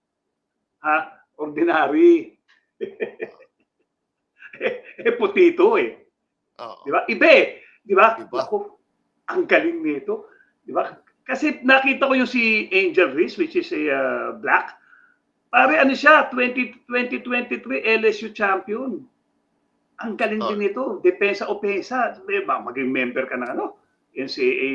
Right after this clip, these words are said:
Speaker 1: championship, champion team. Tapos yung twenty twenty-four, okay, which is, uh, bago magsimula yung, uh, bago siya nag-pro, okay, eh,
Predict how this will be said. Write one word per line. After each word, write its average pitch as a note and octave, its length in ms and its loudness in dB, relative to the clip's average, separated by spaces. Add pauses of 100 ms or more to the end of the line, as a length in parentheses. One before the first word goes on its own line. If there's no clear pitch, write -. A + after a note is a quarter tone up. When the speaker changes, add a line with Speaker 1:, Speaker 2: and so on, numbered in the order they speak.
Speaker 1:
championship, B2+ 640 -10 (180)
champion B2+ 400 -10
team. C#3 320 -4
Tapos - 320 -6
yung G3 80 -10
twenty A3+ 320 -4
twenty-four, F3+ 640 -4 (400)
okay, F#3 160 4
which F#3 240 2
is, F#3+ 160 -10
uh, F3+ 320 4
bago F3+ 240 4
magsimula F#3 460 0
yung, F#3+ 180 -2
uh, F#3 380 2
bago F3+ 180 2
siya F#3+ 240 -6
nag-pro, D3+ 400 -6 (320)
okay, G3+ 320 0
eh, A3+ 720 2